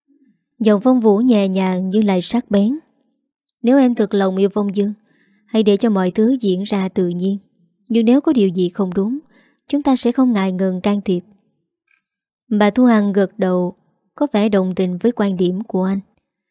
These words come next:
Thư Kỳ giờ mới thấy mọi việc không dễ dàng như cô ta tưởng, nhưng không vì vậy mà bỏ cuộc.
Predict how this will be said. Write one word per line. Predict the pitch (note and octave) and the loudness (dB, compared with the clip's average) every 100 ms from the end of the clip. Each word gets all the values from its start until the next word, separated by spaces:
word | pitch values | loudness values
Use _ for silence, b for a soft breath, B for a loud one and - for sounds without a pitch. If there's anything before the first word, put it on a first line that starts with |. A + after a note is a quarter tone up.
| _ _ _ _ | _ _ _ _
Thư | - C4+ | -2 0
Kỳ | - G#3 | 2 2
giờ | F#3 G3+ | 2 0
mới | G#3 C4+ | 0 0
thấy | C4+ C4 D#4+ F4+ | 2 2 0 -2
mọi | A#3+ F#3+ F3+ | 0 0 0
việc | F#3+ F3+ | 0 0
không | B3 A3+ | -2 0
dễ | F#3+ F#3+ | 0 0
dàng | G3+ F3+ F3+ | -2 -4 -6
như | F#3 | -8
cô | - G3+ | -4 -4
ta | G3 | -4
tưởng, | F#3 F#3+ F3+ A3+ D#4+ _ _ _ _ | -4 -4 -4 -6 -10 _ _ _ _
nhưng | B3 B3+ | -2 2
không | C4+ | 2
vì | A#3 G#3 | 2 2
vậy | F#3 F#3 F#3 F3+ B3 - | 2 0 0 -4 -8 -4
mà | G#3+ | -2
bỏ | F#3 F#3 B3+ | 0 -2 -2
cuộc. | - F#3 | 0 0